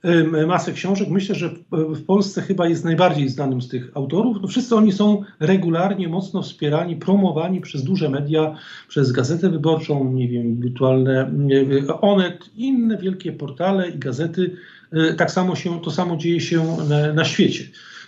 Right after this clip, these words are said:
No i to jest to, za-, nazwijmy tak, oni stanowią intelektualne zaplecze, w oparciu o które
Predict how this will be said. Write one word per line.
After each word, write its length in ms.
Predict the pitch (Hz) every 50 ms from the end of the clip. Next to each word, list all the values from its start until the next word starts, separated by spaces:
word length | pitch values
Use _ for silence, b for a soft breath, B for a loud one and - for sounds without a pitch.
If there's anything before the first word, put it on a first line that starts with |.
| B B
No 140 | 156 180 196
i 80 | 208
to 80 | 190 294
jest 180 | 285 277 -
to, 280 | 254 240 233 226 220 -
za-, 160 | 175 190 190 185
nazwijmy 320 | 175 180 170 170 220 226 190
tak, 320 | 202 190 190 - - - _
oni 200 | - 233 277 269
stanowią 580 | - - 220 202 208 214 220 220 214 208 - - - _ -
intelektualne 840 | 185 185 - 185 185 180 180 - 175 190 208 233 247 226 214 190 165
zaplecze, 680 | 170 165 165 - 151 127 - - - 151 190 240 - - - _ _ _
w 80 | 127 147
oparciu 500 | 147 147 196 240 269 269 - - 220 180
o 40 | -
które 560 | - - - 180 151 135 147 185 247 269 269